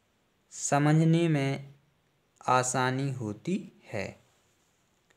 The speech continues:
वर्गीकरण से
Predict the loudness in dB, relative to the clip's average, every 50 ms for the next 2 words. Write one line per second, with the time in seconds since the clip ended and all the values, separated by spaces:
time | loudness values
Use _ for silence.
0 | _ _ _ _ _ _ _ _ _ _ _ _ _ _ _ _ _ _ _ _
1 | _ _ _ -8 -2 0 2 2 2 2 0 -2 -4 -4 -4 -2 -2 0 0 0
2 | -2 -4 -6 -6 -6 -4 -4 -4 -4 -6 -8